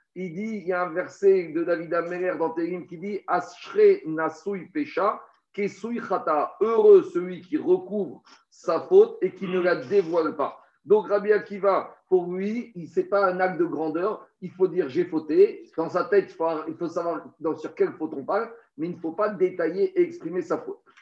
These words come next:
Expliquez par Shim, c'est quoi le yesod de la marcoquette entre Rabbi Akiva et Rabbi Yehuda ben Bava ? Pour Rabbi Akiva, il dit, Pene Achashad,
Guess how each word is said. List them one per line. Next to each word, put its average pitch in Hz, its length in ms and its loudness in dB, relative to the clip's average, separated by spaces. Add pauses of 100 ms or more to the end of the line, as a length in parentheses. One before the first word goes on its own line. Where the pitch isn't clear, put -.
Expliquez 180 460 -2
par 180 160 -8
Shim, 175 180 -8
c'est 165 120 -8
quoi 185 140 0
le 165 140 0
yesod 175 400 -4
de 143 60 -8
la 156 80 -2
marcoquette 156 640 -2 (300)
entre 156 280 -6
Rabbi 165 280 -2
Akiva 160 380 -2
et 151 60 2
Rabbi 151 200 -2
Yehuda 143 240 0
ben 131 160 -2
Bava ? 147 440 -4 (160)
Pour 247 200 -2
Rabbi 165 200 0
Akiva, 156 360 0
il 147 80 0
dit, 160 260 -10
Pene 156 220 -6
Achashad, 143 500 -4